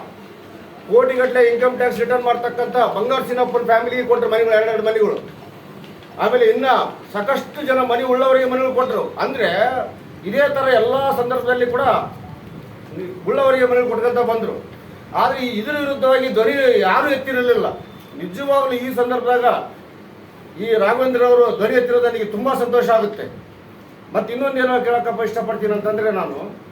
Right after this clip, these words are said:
ಈ ಆಶ್ರಯ ಕಮಿ-, ಇದು ಆಶ್ರಯ ಕಮಿಟಿ ಒಳಗ ಅಧ್ಯಕ್ಷರಾಗಿರ್ತಕ್ಕಂಥ ಮಾನ್ಯ ಶಾಸಕರು ಈ ಸಲ ತಪ್ಪು ಮಾಡಿದ್ರು ಅಂತ ನಾವು ಅನ್ಕೊಂಡಿದ್ವಿ.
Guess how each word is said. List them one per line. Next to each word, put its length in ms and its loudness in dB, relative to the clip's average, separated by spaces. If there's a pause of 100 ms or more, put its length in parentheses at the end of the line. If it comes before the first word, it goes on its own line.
(840)
ಈ 60 -2
ಆಶ್ರಯ 480 2
ಕಮಿ-, 240 0
ಇದು 200 0
ಆಶ್ರಯ 320 -2
ಕಮಿಟಿ 260 -2
ಒಳಗ 240 0 (760)
ಅಧ್ಯಕ್ಷರಾಗಿರ್ತಕ್ಕಂಥ 840 -2
ಮಾನ್ಯ 340 -2
ಶಾಸಕರು 460 0 (720)
ಈ 160 -4
ಸಲ 160 0
ತಪ್ಪು 380 -4
ಮಾಡಿದ್ರು 260 0
ಅಂತ 140 -2
ನಾವು 140 4
ಅನ್ಕೊಂಡಿದ್ವಿ. 640 -2